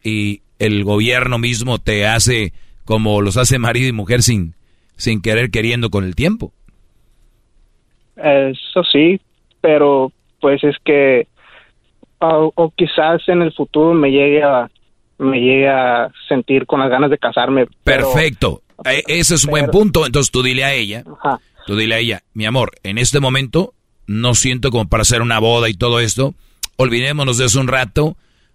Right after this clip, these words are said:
Speaker 1: Vamos a estar juntos", porque tú la piensas traer a Estados Unidos para que esté contigo.
Speaker 2: Sí, pues yo tengo aquí apenas un año y sí, sí quisiera traerla.
Speaker 1: Ahí está.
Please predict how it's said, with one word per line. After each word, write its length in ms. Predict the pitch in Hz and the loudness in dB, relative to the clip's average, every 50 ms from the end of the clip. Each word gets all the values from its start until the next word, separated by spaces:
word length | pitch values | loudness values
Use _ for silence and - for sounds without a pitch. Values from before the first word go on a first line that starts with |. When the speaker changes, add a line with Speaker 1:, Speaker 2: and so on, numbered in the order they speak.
| _ _ _ _ | _ _ _ _
Speaker 1:
Vamos 520 | 82 80 104 120 123 131 143 139 135 139 | -8 -4 -2 0 0 0 0 0 0 0
a 260 | 131 113 113 113 113 113 - | 0 0 0 0 -2 -2 -2
estar 320 | - - - - 131 127 - | -4 -4 -2 0 0 0 2
juntos", 420 | - 147 147 147 123 160 165 - | 2 2 2 2 2 0 0 0
porque 280 | - - 127 - - 123 | 0 -2 -2 -2 -2 -4
tú 160 | 95 - 180 | 0 2 2
la 160 | 175 160 147 127 113 - - | 2 2 0 -2 -6 -10 -4
piensas 340 | - 143 147 135 156 139 - | -4 -2 0 0 0 0 0
traer 320 | - 123 117 110 117 135 | 0 0 0 0 0 0
a 40 | 151 | -2
Estados 300 | 139 - 151 151 143 127 | 0 0 0 0 2 0
Unidos 300 | 131 123 131 139 143 131 | 0 0 0 -2 -4 -2
para 140 | - 117 110 95 113 92 | -2 -2 0 -2 -2 -4
que 60 | 113 | -4
esté 180 | 110 - 131 | -2 -2 0
contigo. 420 | 104 123 117 101 123 135 147 180 - _ _ _ _ _ _ _ _ _ _ _ _ _ _ _ _ _ _ _ _ _ _ - - - - - | 0 0 0 0 -2 -2 -2 -6 -10 _ _ _ _ _ _ _ _ _ _ _ _ _ _ _ _ _ _ _ _ _ _ -16 -14 -10 -6 -2
Speaker 2:
Sí, 460 | - 151 147 147 151 156 151 151 151 - _ _ | 0 2 2 4 4 2 2 0 -2 -6 _ _
pues 160 | 151 135 135 | 0 2 4
yo 200 | 139 139 135 131 | 4 2 2 0
tengo 260 | - - 147 143 139 | -2 -2 2 2 0
aquí 220 | 131 - _ - | 0 0 _ -2
apenas 360 | 143 - - 143 135 139 - - | -2 0 0 0 0 0 0 0
un 140 | 135 120 117 | 0 0 0
año 320 | 120 120 117 120 120 113 - _ _ _ _ - | 0 0 0 0 0 -2 -4 _ _ _ _ -4
y 220 | - 123 120 120 113 - - - - | 0 0 2 0 0 -4 -8 -4 -2
sí, 180 | 127 113 110 - _ _ _ - | 0 0 -2 -4 _ _ _ -4
sí 100 | - 131 | -4 0
quisiera 380 | - 135 135 - 143 139 139 139 | 0 0 0 0 0 0 0 -2
traerla. 480 | - 139 131 135 147 156 151 156 151 - _ _ _ | 0 0 2 2 2 2 0 0 -2 -6 _ _ _
Speaker 1:
Ahí 200 | - 73 90 90 | -10 -8 -6 -6
está. 240 | 87 - 120 127 165 | -4 -2 0 -2 -2